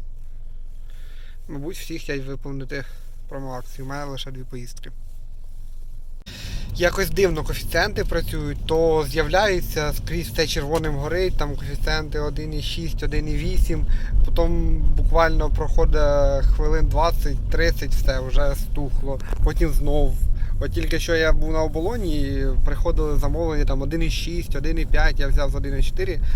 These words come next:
в, е, нормальному нап-, ну, направленні.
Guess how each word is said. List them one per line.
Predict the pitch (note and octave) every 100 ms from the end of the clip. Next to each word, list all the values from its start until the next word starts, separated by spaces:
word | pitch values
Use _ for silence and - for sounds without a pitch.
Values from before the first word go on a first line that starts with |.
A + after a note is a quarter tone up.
| - - - -
в, | F3
е, | E3+ E3 C3+
нормальному | C#3 C3 B2+ B2+ A#2+
нап-, | G#2+ - -
ну, | - - - - - -
направленні. | C#3 C#3+ D3+ C#3+ C#3 C3+